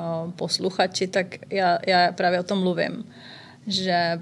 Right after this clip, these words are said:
povzdílím tu cestu, ten příběh, on vždycky to máme můj příběh, první díl a, a já tam říkám, a jsou tam prostě první dva okamžiky a ty můžu říct klidně i vám.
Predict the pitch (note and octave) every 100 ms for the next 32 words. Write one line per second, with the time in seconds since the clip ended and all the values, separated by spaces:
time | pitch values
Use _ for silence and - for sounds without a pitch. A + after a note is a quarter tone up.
0 | - F3+ F3+ F#3 F#3 F#3 - - B3+ -
1 | - A3 F3+ F3 - B3+ A3 A3+ G#3+ F3
2 | - F#3 E3+ F3 E3 - D#3 - - A#3+
3 | G3+ F#3+ - E3 C3+ F3+ G#3 F#3+ - F#3
4 | - - - - - - - G3 G3+ A3
5 | A#3+ A#3 - F#3+ E3+ G3+ G#3 A3+ A3+ A3+
6 | A#3 A3+ A3 A3+ A3+ A#3+ G#3 G#3 G3+ G3
7 | F#3 F#3+ E3+ - - G3 G3+ G3 G3 G3
8 | G3 G3 F#3+ F#3 A#3+ F#3+ D#3+